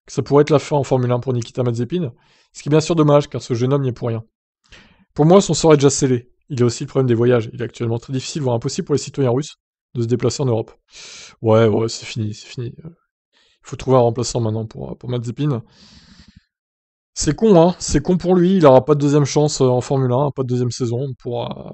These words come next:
pour bien faire, mais bon, c'est comme ça, euh. C'est un peu injuste, c'est vrai, euh, moi, je suis pas fan du tout du pilote, hein. Euh, au contraire même, je crois que c'est le pilote que je déteste le plus de la grille. Mais est-ce qu'il méritait ça ? Pas sûr non plus.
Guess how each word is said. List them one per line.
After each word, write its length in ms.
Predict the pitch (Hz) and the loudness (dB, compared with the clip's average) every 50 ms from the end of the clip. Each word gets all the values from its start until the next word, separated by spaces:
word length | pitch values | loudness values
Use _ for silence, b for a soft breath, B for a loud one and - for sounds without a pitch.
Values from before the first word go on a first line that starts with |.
| - | -14
pour 120 | _ 127 120 | _ -10 -8
bien 160 | 123 120 113 | -8 -8 -8
faire, 240 | - - 120 123 127 | -8 -8 -8 -8 -6
mais 100 | 120 117 | -8 -8
bon, 180 | 117 120 123 135 | -8 -10 -12 -14
c'est 160 | - - 135 | -12 -12 -6
comme 140 | 135 147 139 | -4 -4 -4
ça, 180 | - - 143 135 | -2 2 2 4
euh. 380 | 143 147 139 127 120 117 120 - - _ _ _ _ - | 4 4 2 2 0 -2 -6 -8 -12 _ _ _ _ -8
C'est 160 | - - 156 | 0 6 6
un 80 | 151 156 | 6 8
peu 120 | 156 185 | 8 8
injuste, 360 | 214 208 175 185 214 208 - | 8 8 8 6 2 2 0
c'est 100 | - - | 0 2
vrai, 260 | 143 135 139 139 151 156 | 4 6 8 8 8 8
euh, 180 | 123 117 113 | 6 6 4
moi, 180 | 117 120 139 - | 2 -2 -4 -6
je 80 | - | -6
suis 100 | - 147 | -6 -6
pas 160 | 127 - 185 180 | -2 -2 -2 2
fan 180 | - 196 185 | 2 2 2
du 120 | 180 175 156 | 2 0 -2
tout 120 | - 190 | -4 -8
du 100 | 165 151 | -8 -6
pilote, 340 | - 175 175 180 170 - 135 | -2 2 2 2 2 2 0
hein. 140 | 123 123 - _ _ _ _ _ - | -4 -4 -6 _ _ _ _ _ -6
Euh, 340 | 123 113 113 113 110 110 | -4 -2 0 0 0 2
au 140 | 113 117 120 | 2 0 0
contraire 360 | 117 - 151 - - 156 143 | 0 -2 -4 -2 0 0 2
même, 220 | 120 113 110 110 107 | 2 0 0 -2 -4
je 160 | 104 110 117 | -4 -6 -8
crois 200 | - - 139 131 | -6 -4 -6 -6
que 60 | - | -6
c'est 180 | - - - 123 | -6 -6 -4 -4
le 100 | 113 110 | -4 -4
pilote 300 | - - 127 127 123 117 | -4 -2 0 0 0 0
que 120 | - 123 | -2 -4
je 40 | 110 | -4
déteste 300 | 117 117 - 120 - - | -4 -4 -4 -8 -8 -8
le 80 | 127 113 | -12 -10
plus 180 | - 127 117 | -8 -8 -6
de 80 | 113 113 | -4 -4
la 80 | 123 | -4
grille. 300 | 127 139 170 180 - - - _ _ _ _ _ _ _ _ _ _ _ _ _ _ _ _ - | -2 -2 -2 -2 -4 -6 -8 _ _ _ _ _ _ _ _ _ _ _ _ _ _ _ _ -2
Mais 180 | 127 147 180 | 6 8 10
est-ce 400 | 202 233 226 220 185 160 - - | 10 10 10 8 6 6 4 0
qu'il 140 | - - 165 | -4 0 4
méritait 340 | 175 175 170 160 - 180 - | 6 6 4 4 4 0 0
ça ? 460 | - - 185 190 214 208 208 208 _ _ _ _ _ _ _ _ _ _ | 2 4 6 6 6 6 4 -2 _ _ _ _ _ _ _ _ _ _
Pas 120 | - 139 139 | -2 0 0
sûr 240 | 139 - 151 147 | 0 2 2 2
non 100 | 147 165 | 2 2
plus. 320 | 165 - 143 139 151 - | 0 0 -2 -2 -2 -4